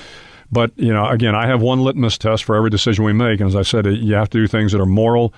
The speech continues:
legal, and ethical. And if your decision, you know, you know, passes that litmus test, then it's probably a good decision. And most leaders know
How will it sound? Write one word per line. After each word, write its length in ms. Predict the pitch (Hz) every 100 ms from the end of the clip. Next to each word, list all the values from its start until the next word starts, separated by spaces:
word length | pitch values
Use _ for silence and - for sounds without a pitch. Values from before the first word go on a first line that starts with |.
| - _ -
legal, 580 | 101 117 113 113 110 -
and 140 | 104
ethical. 440 | 104 - 110 113 - - - - _
And 120 | 120 110
if 80 |
your 100 | 110
decision, 720 | 107 104 151 143 139 131 123 131
you 80 | 110
know, 260 | 104 104 -
you 100 | 104
know, 100 | 98
passes 460 | - 131 135 143
that 160 | 127 127
litmus 300 | 135 143 117
test, 260 | 117 110 135
then 120 | 131
it's 120 | 131
probably 280 | 160 160 147
a 40 |
good 160 | 135 135
decision. 480 | 131 - 139 98 - - - - - - _
And 180 | 156 156
most 320 | 208 240 - - _ _
leaders 500 | 143 139 139 127 113
know 720 | 175 110 127 127 101 98 104